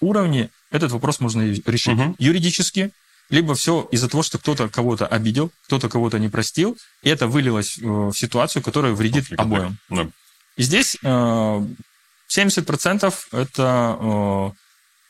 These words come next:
Speaker 1: когда ты прям полностью сонастраиваешься. Вот. Если брать комплекс из четырёх блоков,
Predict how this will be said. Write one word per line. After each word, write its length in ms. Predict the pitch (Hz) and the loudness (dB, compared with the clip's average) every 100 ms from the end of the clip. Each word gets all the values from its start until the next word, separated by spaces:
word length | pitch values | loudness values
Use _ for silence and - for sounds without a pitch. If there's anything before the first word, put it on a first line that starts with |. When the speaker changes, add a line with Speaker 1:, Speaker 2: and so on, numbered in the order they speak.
| _ _ _ - | _ _ _ -2
Speaker 1:
когда 260 | 117 147 | 2 2
ты 80 | 151 | 2
прям 240 | 127 117 110 | 0 -2 -2
полностью 340 | - 156 135 113 | -2 0 0 -2
сонастраиваешься. 800 | - 107 - 90 95 - - 110 _ _ _ _ | -4 -4 -4 -6 -6 -10 -12 -14 _ _ _ _
Вот. 240 | 117 110 - _ _ | -2 -2 -2 _ _
Если 340 | 120 160 - 156 | 2 2 2 0
брать 400 | 147 160 139 - | 2 2 0 -6
комплекс 420 | - 165 123 104 - | -2 0 0 -4 -6
из 80 | - | -6
четырёх 420 | - 143 127 - | -2 0 0 -2
блоков, 520 | 127 226 233 160 - | -2 0 -2 -4 -10